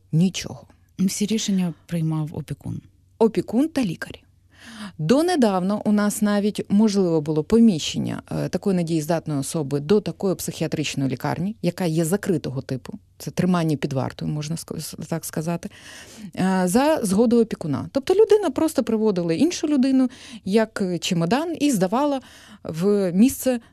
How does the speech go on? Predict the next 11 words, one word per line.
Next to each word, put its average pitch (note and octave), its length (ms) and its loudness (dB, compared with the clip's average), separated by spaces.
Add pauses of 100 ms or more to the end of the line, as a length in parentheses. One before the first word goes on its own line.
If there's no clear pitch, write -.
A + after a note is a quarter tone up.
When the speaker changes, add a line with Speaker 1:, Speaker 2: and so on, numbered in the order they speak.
(180)
Speaker 1:
несвободи. F#3 720 0 (1300)
Е, G3+ 520 2
нещодавно G#3+ 880 4
було, G3 340 0
м, G3 200 -2 (280)
е, F3 500 -2 (160)
скажімо, F#3 380 0
намагання G3+ 920 2
змінити E3+ 560 0
цю E3 160 -6
систему, C#4+ 640 0